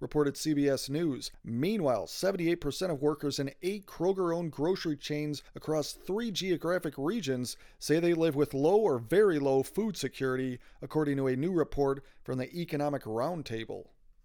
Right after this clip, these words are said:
And finally, a few quick ones to close on. More food-forward convenience stores are examining their menus, market, and competitors to differentiate offerings and make a name for themselves as rather upscale food destinations,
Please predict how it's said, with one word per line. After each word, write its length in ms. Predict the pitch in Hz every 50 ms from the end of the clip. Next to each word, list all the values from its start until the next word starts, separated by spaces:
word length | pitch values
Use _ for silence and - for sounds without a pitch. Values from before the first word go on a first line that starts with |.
| _ _ _ _ _ -
And 180 | 101 120 123 117
finally, 340 | - 135 139 147 147 139 127
a 40 | 120
few 180 | - 165 165
quick 260 | 143 - 165 170 -
ones 200 | 170 160 151 139
to 100 | - 143
close 340 | 131 - 143 151 175 175 -
on. 240 | 156 131 123 117 117
More 280 | 127 143 165 190 180 151
food-forward 800 | - - 202 214 240 208 - - 180 185 185 180 170 151 - -
convenience 720 | - 170 180 170 135 - 190 233 262 247 190 147 120 -
stores 400 | - - 151 143 139 139 131 120
are 120 | 135 135 135
examining 440 | 127 - 151 156 160 160 156 151 147
their 100 | 139 131
menus, 540 | 135 147 175 190 190 202 226 240 202 127
market, 380 | 127 143 165 190 160 - 185 175
and 100 | 151 135
competitors 800 | - 139 131 - 185 233 214 185 143 143 139 135 135 - - - - - -
to 80 | 147
differentiate 720 | 131 - 180 196 - 175 160 175 208 208 - - 160 151 143
offerings 540 | 147 175 180 - - 151 147 143 135 - 143
and 100 | 135 135
make 160 | 151 156 -
a 60 | 151
name 240 | 139 151 175 190 175
for 100 | - 151
themselves 600 | 139 139 139 135 - - 151 143 147 147 143 - - - - - -
as 140 | - 135 -
rather 340 | 135 160 185 185 175 165 - -
upscale 720 | 170 - - - - - - - - 233 220 190 160 143 - - -
food 240 | 254 277 247 190
destinations, 840 | 147 143 135 127 - - 139 131 135 135 127 - 143 135 135 127 -